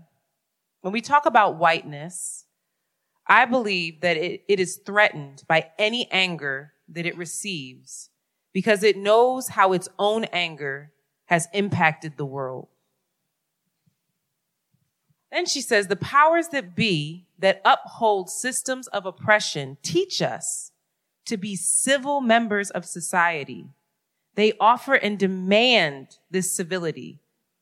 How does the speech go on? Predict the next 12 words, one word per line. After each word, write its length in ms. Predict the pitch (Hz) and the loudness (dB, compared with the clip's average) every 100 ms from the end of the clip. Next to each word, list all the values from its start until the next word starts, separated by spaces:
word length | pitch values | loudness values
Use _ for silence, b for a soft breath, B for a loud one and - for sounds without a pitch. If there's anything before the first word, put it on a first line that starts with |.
| _ | _
when 160 | 202 202 | 0 0
in 180 | 190 185 | 0 4
actuality, 880 | 226 254 - 214 285 359 330 170 156 | 4 4 0 2 6 6 4 -2 -4
what 220 | 160 160 | -4 -4
they 100 | 165 | -6
want 540 | 165 226 320 214 170 - _ _ _ _ _ | -4 2 4 4 2 -6 _ _ _ _ _
is 140 | 185 | -4
our 420 | 196 185 175 165 160 - | 2 4 4 2 -2 -12
complacency 1040 | 175 - 226 226 202 175 - 139 143 151 _ _ - | -8 -2 -2 -2 -10 -12 -12 -14 -18 _ _ _ -2
and 100 | 180 | 4
our 120 | 175 | 4
complicity." 1040 | 175 175 - 185 - 127 _ - - 90 | 4 -2 -2 -4 -4 -10 _ -18 -16 -16